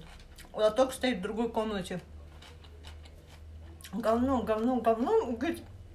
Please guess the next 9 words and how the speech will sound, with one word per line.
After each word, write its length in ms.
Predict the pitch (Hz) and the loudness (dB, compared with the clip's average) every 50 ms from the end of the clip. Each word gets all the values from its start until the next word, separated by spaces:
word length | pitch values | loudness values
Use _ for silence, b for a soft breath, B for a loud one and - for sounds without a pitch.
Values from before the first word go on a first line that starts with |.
| - - - - - - - | -18 -18 -18 -18 -16 -6 -2
"Где 280 | 233 247 240 233 349 320 | 0 2 2 2 2 8
ящики?" 480 | - 269 240 233 - - - - 190 180 | 12 12 12 12 10 2 -8 -10 -10 -6
Купила 380 | - 262 233 - 359 370 294 - | -6 -6 -4 -2 0 0 0 0
такое 380 | - 233 233 - 233 190 175 - - - - - - - - - - - | 0 -2 0 2 0 0 0 -4 -8 -16 -18 -18 -18 -16 -16 -12 -4 4
пластмассовые 680 | 233 240 262 262 - 302 262 233 - - 240 269 320 | 6 8 8 8 6 4 4 4 4 2 0 2 2
ящики, 340 | 453 466 - - - - 247 | 2 2 0 -2 -2 -2 0
выдвижные, 580 | 220 247 202 233 269 302 262 233 254 214 190 | 2 2 2 2 0 0 2 2 2 2 0
значит, 340 | 180 185 202 180 - - - | 0 -2 -4 -4 -4 -4 -4
несколько. 560 | 226 202 180 - - 185 170 - 180 180 - | -4 -4 -4 -4 -6 -8 -8 -6 -6 -6 -6